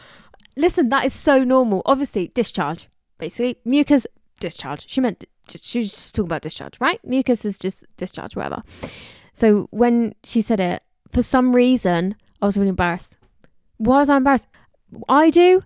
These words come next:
you do, like, but for some reason, she was like, "Bit of mucus up there." I was like, <laughs> "Okay." And then she went, "But that's totally normal." I was like, "Right, you, so what you're telling me is you could have just not said that."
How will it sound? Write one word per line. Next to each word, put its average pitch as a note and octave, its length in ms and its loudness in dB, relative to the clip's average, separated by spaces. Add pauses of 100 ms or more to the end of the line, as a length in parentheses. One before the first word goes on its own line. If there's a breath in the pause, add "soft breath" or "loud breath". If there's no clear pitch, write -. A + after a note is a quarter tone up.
(180)
you C4+ 360 4
do, D#4+ 380 2
like, C4+ 260 -2
but A#3+ 220 -2
for - 80 -14
some D4+ 180 0
reason, C4+ 240 0
she A3+ 140 -2
was A#3+ 60 0
like, A3 100 -2 (400)
"Bit A4+ 100 -6
of F4+ 60 -6
mucus E4+ 280 -4
up D4 100 -6
there." C#4+ 100 -2
I D#4 40 0
was D#4 80 -2
like, D4+ 160 -2 (240)
<laughs> A4 240 6
"Okay." D#4 220 -2 (500 loud breath)
And C#4 100 -2
then C4+ 60 0
she - 120 -6
went, B3+ 120 -2
"But - 100 -2
that's C#4+ 180 0
totally A3+ 280 -2
normal." G#3 220 -4
I - 40 -4
was A3+ 60 -6
like, G#3+ 120 -8 (300 soft breath)
"Right, G3+ 180 -6 (160)
you, - 80 -12 (280)
so D#4 280 0 (100)
what F4+ 200 2
you're E4 60 -2
telling G4+ 200 0
me A#3+ 80 2
is A3 120 -2
you E4+ 100 0
could F#4 120 -2
have C4 100 2
just G3+ 180 -4
not G3+ 140 -2
said C#4 260 0
that." - 200 -10